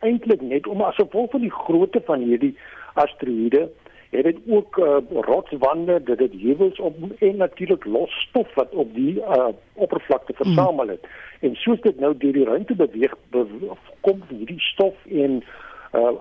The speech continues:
Speaker 1: afvalmateriaal kom nou vry en veroorsaak dit so 'n wit wolk om die, eh, eh, asteroïde en lyk dit kompleet asof daar 'n, eh, 'n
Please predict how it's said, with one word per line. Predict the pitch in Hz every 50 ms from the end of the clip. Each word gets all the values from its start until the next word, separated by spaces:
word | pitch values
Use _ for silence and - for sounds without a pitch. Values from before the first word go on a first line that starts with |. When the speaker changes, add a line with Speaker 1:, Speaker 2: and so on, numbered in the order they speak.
| - - 135 135 - -
Speaker 1:
afvalmateriaal | 226 214 - - - 185 185 165 151 143 - 165 156 151 135 104 110 120 131
kom | 127 - - 156 143
nou | 127 117 117
vry | 113 - - 202 208 226 226 208 180
en | 147 143
veroorsaak | - - 202 208 185 170 - 170 151 131
dit | 143 139 135
so | - - 185 180 170 139
'n | 120 104 98
wit | 98 165 - - - - - - -
wolk | 117 110 139 143 - - - - - - - - - - _ -
om | - 202 214 196 170
die, | 151 156 151 151 151 180 202 -
eh, | 175 151 139 127 123 117 113 - - - - - - -
eh, | 143 147
asteroïde | 160 190 185 170 160 - - 147 139 123 127 123 143 175 190 180
en | 147 139 127
lyk | 131 143 143
dit | - 139
kompleet | - 160 143 - - 175 160 160 190
asof | 165 139 123 131 117
daar | - 113 113 120 123 131
'n, | 131 120 117 - - - - - - - - - - -
eh, | 160 135 139 135 117 - 202
'n | 196